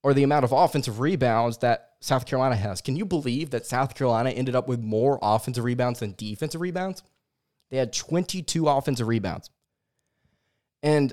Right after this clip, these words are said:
again, you know, Tshiebwe played well.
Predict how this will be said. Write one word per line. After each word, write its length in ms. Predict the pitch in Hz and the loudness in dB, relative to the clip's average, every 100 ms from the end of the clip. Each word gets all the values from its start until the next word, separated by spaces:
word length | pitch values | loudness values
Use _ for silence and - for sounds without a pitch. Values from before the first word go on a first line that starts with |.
| - 147 | -4 -2
again, 560 | 131 220 170 151 165 - _ _ | 2 4 4 2 0 -6 _ _
you 80 | 135 | 0
know, 100 | 139 | 0
Tshiebwe 560 | - - 160 175 185 180 | 0 0 0 2 2 2
played 280 | 180 180 160 | 0 0 2
well. 420 | 143 139 147 | 2 2 -2